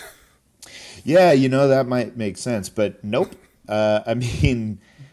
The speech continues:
Speaker 2: uh, the F A A was supposed to, but best I can tell, it apparently doesn't track it.
Speaker 1: Uh-huh.
Speaker 2: Um, it, it could also make this much easier if it wanted to require some sort of sensor to measure air quality, but that seems to be a no-go.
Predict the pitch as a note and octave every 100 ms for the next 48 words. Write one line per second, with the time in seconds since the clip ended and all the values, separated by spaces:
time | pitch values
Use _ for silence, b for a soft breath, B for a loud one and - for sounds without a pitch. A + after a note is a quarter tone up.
0 | B - G2 F#2+ G2+ A2+ C3+ E3+ D#3 C3
1 | - F#2+ G#3+ D4+ - A2 A2 D3+ - _
2 | _ _ _ A2+ A2+ G#2+ - _ _ _
3 | _ _ _ _ _ _ - - D3 -
4 | E3+ D#3 D3 D3 A2 F#2+ C3 G#2+ G2+ G#2
5 | E2+ - - A#2 A#2 G2+ D2 D#2+ - b
6 | b b b b G#2+ G#2 G2 F#2 E2+ B
7 | B B - G#2+ - C3 - D3 D#3+ -
8 | D3+ C#3+ B2 A#2+ A#2+ G2+ A#2+ C3 C#3 A#2
9 | A2 G#2+ A2 G2 F#2 - A2 A2 G#2 A2
10 | G#2 G2+ D2 - B2 C#3 G2 F2 F#2 F2+
11 | F2+ F#2 A2 - E2+ D#2+ F2+ G2+ F2 E2
12 | G2+ G2 - F#2+ F2 - D#2+ D2+ D#2 D2
13 | D2+ D#2+ E2+